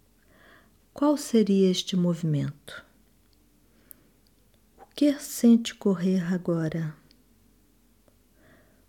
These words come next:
O que gostaria de sentir correr em si amanhã,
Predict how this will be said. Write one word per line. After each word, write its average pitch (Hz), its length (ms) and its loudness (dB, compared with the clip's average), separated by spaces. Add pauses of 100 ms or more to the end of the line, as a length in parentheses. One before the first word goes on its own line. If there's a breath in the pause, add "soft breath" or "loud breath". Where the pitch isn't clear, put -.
(100)
O 214 60 -20
que 214 180 0
gostaria 190 720 0
de 196 160 -2
sentir 220 600 2
correr 214 540 2
em 226 180 6
si - 280 -2
amanhã, 196 640 4